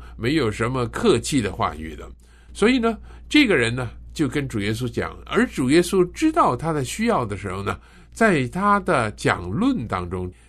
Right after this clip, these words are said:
在这一篇的讲论当中呢，我要你注意的一个重要的重点，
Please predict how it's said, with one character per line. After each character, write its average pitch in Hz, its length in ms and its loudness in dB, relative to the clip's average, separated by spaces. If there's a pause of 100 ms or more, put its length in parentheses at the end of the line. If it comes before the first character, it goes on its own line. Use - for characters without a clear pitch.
在 151 140 0
这 143 120 0
一 127 240 -2
篇 160 280 -2
的 131 100 0
讲 85 260 -4
论 110 240 0
当 90 180 -6
中 87 120 -4
呢， 82 160 -8 (240)
我 104 100 -2
要 117 140 6
你 92 220 -4
注 139 260 0
意 117 160 0
的 92 140 -4
一 101 180 -2
个 107 80 -2
重 120 260 -2
要 90 160 -4
的 78 120 -12
重 90 280 -4
点， - 240 -8